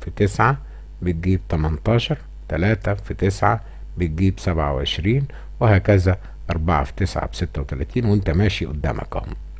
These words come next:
تعال نشوف أول حاجة في النواتج بتاعتنا. اجمع كده النواتج معايا وأنت ماشي كده. دي تسعة، كويس، ودي تمانية وواحد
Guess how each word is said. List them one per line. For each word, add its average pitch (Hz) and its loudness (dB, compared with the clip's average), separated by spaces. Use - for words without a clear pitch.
تعال 170 12
نشوف 135 8
أول 131 10
حاجة 120 4
في 95 0
النواتج 101 6
بتاعتنا. - -4
اجمع 131 8
كده 120 6
النواتج 110 4
معايا 110 4
وأنت 92 0
ماشي 165 4
كده. 117 0
دي 131 6
تسعة، - 2
كويس، 87 2
ودي 101 6
تمانية 113 8
وواحد 113 6